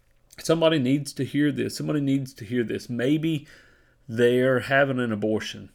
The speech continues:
Maybe they're contemplating an abortion. Maybe they know somebody that is. Just send them this. And I'll say this to you. If you've had an abortion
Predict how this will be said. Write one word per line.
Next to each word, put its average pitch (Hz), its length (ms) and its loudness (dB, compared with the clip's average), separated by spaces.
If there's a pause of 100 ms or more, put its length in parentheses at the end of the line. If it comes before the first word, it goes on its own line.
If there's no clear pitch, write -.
(120)
Maybe 123 220 -6
they're 127 120 -2
contemplating 113 840 -4
an 98 100 -8
abortion. 98 480 -10
Maybe 131 200 2
they 135 200 4
know 131 260 6
somebody 123 460 0
that 104 140 -2
is. 101 280 -8
Just - 180 -14 (180)
send 143 220 -2
them 113 100 -6
this. 101 260 -8 (880)
And 143 100 4
I'll 214 80 8
say 214 180 8
this 175 240 8
to 165 120 0
you. 156 220 4
If 110 100 0
you've 123 140 2
had 120 220 2
an 156 80 -2
abortion 165 640 -2